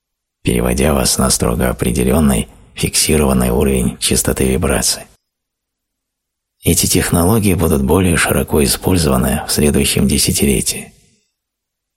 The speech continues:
Именно поэтому мы и говорим о том, что человечество ждёт резкое пробуждение. Люди станут задавать себе вопрос: "Что же реально?"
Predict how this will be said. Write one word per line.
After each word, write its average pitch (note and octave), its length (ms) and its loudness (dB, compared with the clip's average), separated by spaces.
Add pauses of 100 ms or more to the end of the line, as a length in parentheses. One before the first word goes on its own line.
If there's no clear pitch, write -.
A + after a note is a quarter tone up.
Именно C#2 400 2
поэтому C#2 720 0
мы C2+ 180 2
и - 40 -2
говорим C2+ 420 2
о C2+ 80 0
том, C2+ 300 0
что - 260 -2
человечество - 1000 0 (100)
ждёт - 400 -2
резкое - 420 0
пробуждение. C2 840 -2 (1600)
Люди G2 360 4
станут D#2 420 2
задавать C#2 440 0
себе - 240 0
вопрос: - 580 -2 (340)
"Что - 300 0
же D#2+ 160 2
реально?" D2+ 540 0